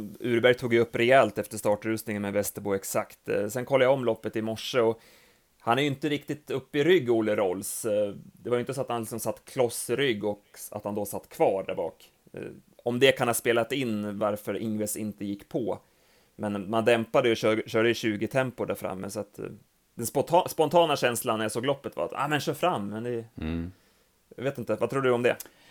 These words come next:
Speaker 2: Nej, precis, jag håller med. Jag tyckte också det att, eh, sen kanske han hade respekt för att det bara var ett lopp i kroppen och att det var Sir Q C som satt i döden, så jag vet inte. Men känslan är ju att de, i alla fall, att om Olle Rolls kommer fram till döden så, så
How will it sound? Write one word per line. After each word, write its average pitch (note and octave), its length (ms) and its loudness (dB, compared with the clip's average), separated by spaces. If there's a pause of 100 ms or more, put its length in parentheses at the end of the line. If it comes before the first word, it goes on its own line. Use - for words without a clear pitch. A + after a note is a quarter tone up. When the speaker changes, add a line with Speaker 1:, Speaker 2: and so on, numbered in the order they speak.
(200)
Speaker 2:
Nej, A#2 520 4
precis, A2 280 0
jag G#2+ 140 6
håller A2 160 4
med. G2+ 220 6
Jag G2 100 2
tyckte G#2 200 2
också F#2+ 220 2
det F2+ 160 6
att, - 260 -4
eh, F#2+ 160 -4
sen G2 380 -2
kanske F#2+ 260 0
han F2+ 80 2
hade F2 220 4
respekt F2 480 2
för F2 280 2 (520)
att F#2 180 -6
det F2+ 80 4
bara F2 220 8
var F2 80 8
ett E2+ 160 2
lopp E2 140 4
i E2+ 40 -2
kroppen E2+ 360 2
och E2 60 2
att D#2 100 -4
det F2 60 -8
var D#2+ 100 2
Sir E2+ 180 -4
Q E2+ 280 -2
C F2 200 -4
som D#2+ 240 -10
satt - 240 -10
i E2 40 -8
döden, E2 320 -2
så - 100 -8
jag E2 40 -4
vet E2+ 220 -6
inte. E2+ 220 -12
Men E2+ 160 -12 (420)
känslan G2+ 400 2
är F#2+ 80 6
ju F#2+ 60 6
att F#2 160 2
de, F2+ 220 -4 (120)
i - 20 -8
alla F2+ 160 0
fall, F#2+ 280 6
att D#2 140 2
om E2+ 120 0
Olle E2+ 200 4
Rolls G2+ 280 4
kommer D#2+ 220 -6
fram D#2+ 160 -4
till F2 120 -12
döden D#2+ 300 -4
så, E2+ 160 -12
så E2 400 -6